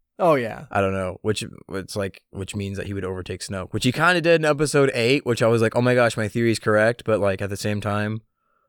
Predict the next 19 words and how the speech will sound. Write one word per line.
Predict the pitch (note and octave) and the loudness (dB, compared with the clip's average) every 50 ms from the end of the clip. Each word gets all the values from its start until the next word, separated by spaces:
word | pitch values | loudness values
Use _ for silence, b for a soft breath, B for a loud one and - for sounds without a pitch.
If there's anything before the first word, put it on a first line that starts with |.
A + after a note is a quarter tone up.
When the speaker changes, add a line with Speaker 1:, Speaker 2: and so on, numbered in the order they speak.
| _ _ | _ _
Speaker 2:
what | - G#2 A2 A2 - | 0 2 2 2 2
happened? | - A2 G#2 G2 G2 - C3+ - - G3+ F#3+ A3+ G#3+ - | 2 0 0 0 0 0 0 2 2 0 0 -2 -4 -2
<laughs> | |
Speaker 1:
Right. | F#3+ - C5+ - - - | 2 4 4 4 4 2
Speaker 2:
Like, | D3+ b b b b b | -4 b b b b b
who | - - | 2 4
Speaker 1:
Yeah, | A#3 | 6
Speaker 2:
is, | G3+ G3 A#3 | 6 6 6
Speaker 1:
what | C4+ D4+ | 6 6
even | D#4 D4+ A#3+ A3 | 4 0 -4 -4
Speaker 2:
who, | F#3 F3 A#3+ | 0 2 4
Speaker 1:
happened | B3 A#3+ A#3 G#3 G#3 G3 | 4 4 2 0 -2 0
in | G3 | 2
Speaker 2:
who, | D#3 G#3 | 2 2
Speaker 1:
that | A3 G3+ | 2 2
scene? | F#3 - A3 G#3+ F#3+ F3+ | -2 -2 -2 0 2 4
Speaker 2:
who | A3 A3+ | 4 4
is | G3+ G3 G3 F3 | 4 4 2 2
Snoke? | - - E3+ F3 E3 F3+ G#3+ A3 | 0 0 2 4 6 6 6 4